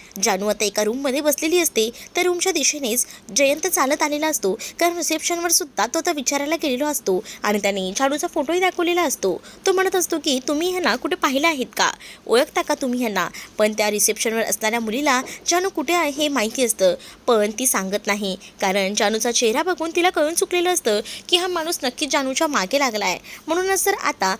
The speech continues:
तिच्यापासून लपण्यासाठी हे सगळे प्रकार जानूने केलेले आहेत, या रिसेप्शनवर असणाऱ्या मुलीलाही कळतं. म्हणूनच ती, ती सुद्धा काही सांगत नाही जयंतला. मग काय,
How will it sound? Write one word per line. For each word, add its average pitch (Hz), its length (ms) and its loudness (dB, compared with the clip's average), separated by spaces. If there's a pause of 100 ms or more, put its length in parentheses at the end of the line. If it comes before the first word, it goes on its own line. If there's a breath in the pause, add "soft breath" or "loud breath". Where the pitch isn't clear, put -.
(220 loud breath)
तिच्यापासून 359 460 -2
लपण्यासाठी 285 840 -2
हे 320 100 2
सगळे 330 260 0
प्रकार 233 440 0 (280 loud breath)
जानूने 330 300 2
केलेले 262 360 0
आहेत, 254 280 0 (100)
या 311 80 4
रिसेप्शनवर 302 440 0
असणाऱ्या 339 280 0
मुलीलाही 254 340 2
कळतं. 190 380 2 (280 loud breath)
म्हणूनच 214 400 2
ती, 226 220 -2 (240 loud breath)
ती 330 80 6
सुद्धा 339 300 0
काही 330 260 0
सांगत 302 360 -2
नाही 311 200 -2
जयंतला. 208 480 0 (340 loud breath)
मग 339 120 2 (100)
काय, 196 160 0